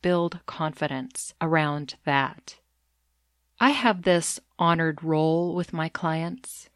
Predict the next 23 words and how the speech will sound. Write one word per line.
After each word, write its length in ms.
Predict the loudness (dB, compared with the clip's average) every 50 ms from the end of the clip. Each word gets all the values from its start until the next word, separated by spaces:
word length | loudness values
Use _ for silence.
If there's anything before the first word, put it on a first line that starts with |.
| _ _ _ _ _ _ _ _ _ _
You 160 | 4 4 4
have 200 | 6 6 6 6
it 160 | 6 4 _ -4
too 240 | 0 2 2 2
with 240 | 2 2 -2 -4 -2
your 160 | -2 -2 -2
clients. 760 | -2 -4 -4 -2 -2 0 0 -2 -4 -6 _ -12 -16 -16 -16 _ _ _ _ _ _ _ _ _ _ _ _ -2
And 160 | 0 4 6
that 160 | 6 6 6
is 240 | 4 4 2 0 0
that 200 | 0 0 0 _ _ _ 0
we 180 | 4 4 4
get 200 | 6 4 0 0
to 140 | 0 -2 -2
watch 640 | -2 0 0 0 2 2 0 0 -2 -4 -4 -4 _ 0
them 380 | 2 2 2 0 -2 -4 -8 _ _ -2
go 280 | 2 4 6 6 6 4
from 460 | 2 0 0 0 0 2 -2 -2 -8 -10 -16 _ _ _ _ _ 0
alone, 760 | 2 2 4 6 6 6 6 4 4 4 2 2 2 0 -2 _ -8
confused, 800 | -8 -8 -8 -8 -6 -2 0 2 4 4 4 2 0 -2 -4 -6
and 200 | -6 -4 -2 0
lost 680 | 2 2 4 4 4 2 0 -4 -10 -10 -10 -14 _ _ _ _ _ _ _ -8
to, 560 | -6 -6 0 2 2 2 4 2 2 0 0